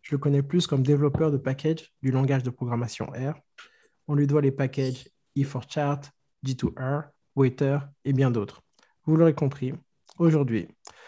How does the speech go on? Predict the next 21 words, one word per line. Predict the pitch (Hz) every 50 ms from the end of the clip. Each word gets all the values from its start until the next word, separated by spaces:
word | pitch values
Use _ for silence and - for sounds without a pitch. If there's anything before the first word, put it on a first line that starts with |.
| - - - _
je | - - 151
reçois | 143 143 156 147 143 - 151
une | 139 135 143
personne | 151 143 - - 156 147 147
qui | 139 143
est | 127
vraiment | 123 135 143 151 147
active | 135 135 139 - - 139
dans | 135 135 127
le | 127
domaine | 127 127 131 127 131 127
de | 123
la | 113 110
data. | 110 110 107 - - 95 - - - - - - - _ _ _ _ _ _ _ _ _ _ _ _ _ -
Alors, | 175 175 185 175 165 - - - _ _ - -
comment | - 180 175 175
vas-tu, | 175 175 170 175 180 175 160
John, | 147 156 156 151 147 - - _ -
après | - 143 139 156 151
tant | 139 151 147
d'éloges ? | 147 143 143 139 139 - -